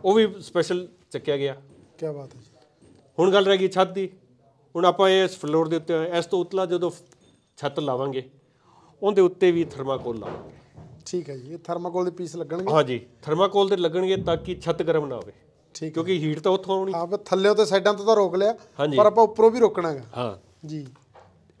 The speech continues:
Speaker 1: ਇਸ ਤੋਂ ਬਾਅਦ ਇੱਕ ਜਿਹੜੀ ਐਕਸਟਰਾ ਗੱਲ ਉਹ ਹੈ
Speaker 2: ਜੀ।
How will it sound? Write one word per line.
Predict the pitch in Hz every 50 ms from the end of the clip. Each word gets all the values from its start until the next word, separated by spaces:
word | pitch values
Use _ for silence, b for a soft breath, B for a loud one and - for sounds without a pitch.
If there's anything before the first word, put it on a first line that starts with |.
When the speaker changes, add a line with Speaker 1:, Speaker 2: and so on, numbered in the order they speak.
| 202 233
Speaker 1:
ਇਸ | 240
ਤੋਂ | 233 - 277
ਬਾਅਦ | 254 254 254 254
ਇੱਕ | 254 247 262
ਜਿਹੜੀ | 214 226 226 226 240 233
ਐਕਸਟਰਾ | 208 233 226 - - 269 247
ਗੱਲ | 226 226 220 233
ਉਹ | 240 240 240 226
ਹੈ | 156 110 113 - - _ _ _ _ _ -
Speaker 2:
ਜੀ। | 151 147 160 151 139